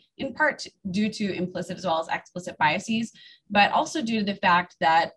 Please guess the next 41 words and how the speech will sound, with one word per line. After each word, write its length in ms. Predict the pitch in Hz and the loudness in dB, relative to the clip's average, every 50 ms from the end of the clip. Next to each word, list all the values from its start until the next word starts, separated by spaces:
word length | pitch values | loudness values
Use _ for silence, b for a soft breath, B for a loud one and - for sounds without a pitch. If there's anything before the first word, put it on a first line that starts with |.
| _ - | _ -8
um, 180 | 156 151 156 | -4 -4 -4
symptoms 520 | 175 - - 247 247 - 233 226 226 - 180 | -4 -6 -6 -8 -6 -4 -2 0 0 0 -2
and 80 | 180 | -2
pathophysiology 920 | 180 170 156 - 180 175 - 156 - - 143 165 185 220 226 208 220 233 226 | -2 -2 -2 -2 -2 -6 -16 -12 -4 0 2 2 2 2 0 -2 -2 -2 -2
among 260 | - 190 170 165 185 | -2 -2 -2 -4 -6
certain 240 | - - 151 160 175 | -6 -8 -6 -6 -6
groups 340 | 175 196 190 - - - - - | -6 -6 -8 -12 -14 -16 -10 -6
are 120 | 165 170 180 | -4 -4 -4
really 280 | 190 202 196 185 - | -4 -4 -4 -4 -4
inadequately 420 | - 175 - 143 185 175 - - 165 | -4 -2 -2 -2 -4 -4 -6 -10 -12
studied 340 | - - 151 170 196 226 | -10 -8 -6 -4 -2 0
by 140 | 202 185 190 | 0 0 0
the 80 | 196 208 | 2 2
medical, 420 | 208 190 202 202 - 233 233 - - | 0 0 0 -2 -4 -6 -10 -8 -4
medical 280 | - 190 214 214 226 233 | -2 -2 -2 -2 -4 -8
community. 540 | - - 233 240 240 247 226 262 269 277 B B B B B B B _ | -8 -6 -6 -4 -4 -4 -6 -6 -8 -12 B B B B B B B _
And 400 | - 220 220 220 208 208 214 208 - - 190 - - - _ _ | 0 2 4 4 4 4 2 0 -2 -6 -8 -8 -10 -12 _ _
it's 220 | - 208 208 - - _ - - | -8 -8 -8 -8 -12 _ 0 2
actually 480 | 233 254 269 - - 226 226 285 208 | 2 2 0 -2 -2 -2 0 0 0
a 100 | - - | -2 -2
bigger 260 | 202 214 277 - - | -2 -2 -2 -4 -4
issue 460 | - - 233 - - - 214 196 196 190 B B B B _ _ | -4 -4 -4 -4 -4 -2 -2 -2 -2 -4 B B B B _ _
that 320 | - 185 214 208 202 - - | 0 4 6 6 6 4 0
appropriate 380 | - - - 190 - 185 - - | -6 -10 -8 -6 -4 -4 -2 0
access 320 | - 151 - - - 208 | 0 0 0 0 -4 -10
to 120 | - - 185 | -12 -12 -12
care 220 | - - 190 202 | -8 -6 -4 -2
remains 300 | 220 214 202 185 185 175 | 0 0 0 0 -2 -2
a 60 | 175 | -6
pressing 340 | - 156 156 - - 165 175 | -6 -8 -8 -6 -6 -8 -8
concern. 640 | - 160 165 160 - - 196 196 202 240 294 320 B B B B B _ - | -6 -8 -10 -8 -6 -4 -4 -2 -2 0 -2 -2 B B B B B _ -2
And 280 | - 208 208 214 214 - - | 2 4 4 4 2 0 -4
more 180 | - 320 415 | -2 -2 0
than 140 | 381 320 - | 0 0 0
anything, 540 | - - 220 226 226 220 - 180 170 170 - | 0 0 0 0 -2 -4 -4 -4 -4 -4 -4
it's 180 | - 220 - | -6 -10 -10
critical 380 | - - - 330 370 370 370 320 | -12 -12 -10 -10 -8 -6 -4 -4
that 160 | - - - | -4 -4 -4
patients 320 | 196 180 208 - 233 226 196 | -4 -4 -2 -2 -2 -2 -2
have 100 | 180 - | -2 -2
access 540 | - 127 127 135 - - 196 - 233 214 | 0 0 0 -2 -2 -2 0 0 0 -2